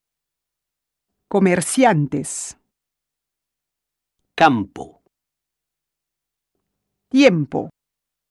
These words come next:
Speaker 2: Tren. B. Di si estas palabras llevan el sonido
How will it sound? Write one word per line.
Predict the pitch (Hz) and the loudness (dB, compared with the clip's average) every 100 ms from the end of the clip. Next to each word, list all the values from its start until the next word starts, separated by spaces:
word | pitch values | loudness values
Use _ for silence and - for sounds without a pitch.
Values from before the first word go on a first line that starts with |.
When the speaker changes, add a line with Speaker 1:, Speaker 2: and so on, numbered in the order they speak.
| _ _ _ _ _ _ _ _ _ _ _ _ _ _ _ | _ _ _ _ _ _ _ _ _ _ _ _ _ _ _
Speaker 2:
Tren. | 135 110 87 - - _ _ _ _ _ _ _ _ _ _ _ _ _ _ _ _ _ _ _ _ | 2 2 0 -14 -20 _ _ _ _ _ _ _ _ _ _ _ _ _ _ _ _ _ _ _ _
B. | 107 113 127 - _ _ _ _ _ _ | -4 2 2 0 _ _ _ _ _ _
Di | - 113 117 180 220 | -18 -8 -2 -2 -2
si | - 156 | 2 0
estas | 160 - - | 2 -4 -6
palabras | - 123 110 107 113 143 - _ _ _ _ | -2 0 2 2 0 -2 -6 _ _ _ _
llevan | 110 135 151 147 | 0 2 6 4
el | 135 | 2
sonido | - 117 131 143 151 151 | 0 2 4 4 2 0